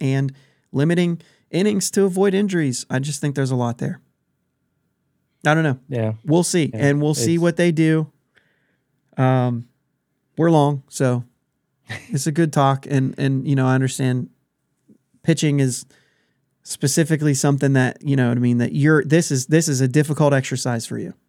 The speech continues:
Speaker 2: Yeah.
Speaker 1: You want all five starters to go six every game.
Speaker 2: No.
Speaker 1: You want them
Speaker 2: I
Speaker 1: to.
Speaker 2: want, I want, I want at least one through three to go five or six innings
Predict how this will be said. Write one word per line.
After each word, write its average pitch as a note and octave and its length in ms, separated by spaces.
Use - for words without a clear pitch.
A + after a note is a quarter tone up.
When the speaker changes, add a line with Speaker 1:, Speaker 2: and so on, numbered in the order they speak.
Speaker 2:
Yeah. F#2+ 280
Speaker 1:
You F3 200
want D#3 240
all D#3 160
five D3 280
starters C3+ 400
to C#3+ 80
go C3 140
six B2 340
every B2 220
game. - 220
Speaker 2:
No. G#2+ 480
Speaker 1:
You G3 160
want D3 320
them - 160
Speaker 2:
I - 20
Speaker 1:
to. B2 60
Speaker 2:
want, A#2+ 180
I A2 100
want, A#2 440
I A2+ 140
want A#2+ 360
at F#2+ 160
least G#2 300
one G2 280
through G2 200
three F2 480
to - 100
go F2+ 200
five E2+ 300
or A2 60
six - 280
innings - 400